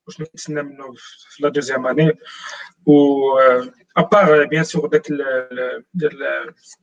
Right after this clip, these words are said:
les responsabilités ديال أنه يقري ولا أنه يعطي دي تي دي ولا أنه ي-، à part les responsabilités ديال l'enseignement, qu'est-ce que داك l'établissement attend,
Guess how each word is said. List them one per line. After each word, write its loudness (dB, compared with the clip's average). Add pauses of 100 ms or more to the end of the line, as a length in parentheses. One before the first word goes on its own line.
(280)
les 4
responsabilités 2
ديال 2
أنه 2
يقري 4
ولا 0
أنه -10
يعطي -8
دي -20
تي -16
دي -10
ولا -14
أنه -14 (180)
ي-، -10
à 2
part 4
les 6 (100)
responsabilités -4
ديال -2 (140)
l'enseignement, 2 (880)
qu'est-ce 2
que 4
داك 2
l'établissement 0
attend, 2